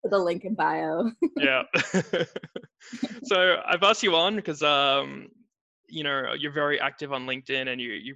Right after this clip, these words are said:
Speaker 2: posted about, uh, coaching your younger sisters on what to do on their upcoming summer jobs and internships. Uh, you said one was headed to Uber Eats in New York for a data science internship, and the other was headed to Banff to work at, uh,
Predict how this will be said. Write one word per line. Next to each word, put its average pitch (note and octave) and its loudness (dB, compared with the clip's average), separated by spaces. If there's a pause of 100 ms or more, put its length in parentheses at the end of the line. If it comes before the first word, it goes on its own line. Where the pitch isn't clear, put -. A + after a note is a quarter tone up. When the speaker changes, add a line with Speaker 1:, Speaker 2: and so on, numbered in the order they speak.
Speaker 2:
posted D3 -2
about, B2+ -4 (140)
uh, C3 0 (140)
coaching F#3+ -6
your E3 -2
younger D3+ -4
sisters - -8
on B2 -6
what B2 -12
to - -20
do C#3 -8
on C3+ -10
their B2+ -8 (340)
upcoming C#3+ -8
summer C#3+ -8
jobs C#3 -4
and B2+ -12
internships. C3 -12 (460)
Uh, C3 -2
you C3+ -4
said C#3 -2
one E3+ 2
was F#3+ 4
headed F3 4
to D#3 2
Uber D3 2
Eats - -4 (160)
in F3 2
New F3 0
York C#3+ 2 (100)
for F3+ 4
a D3+ 2
data C3+ 0
science C3+ -6
internship, C3+ -10
and C#3+ -6
the C#3 0
other C#3+ -2
was C#3+ -4
headed C3+ -4
to B2+ -20
Banff B2+ -4 (140)
to C#3 -10
work B2 -12
at, B2 -8
uh, B2 -8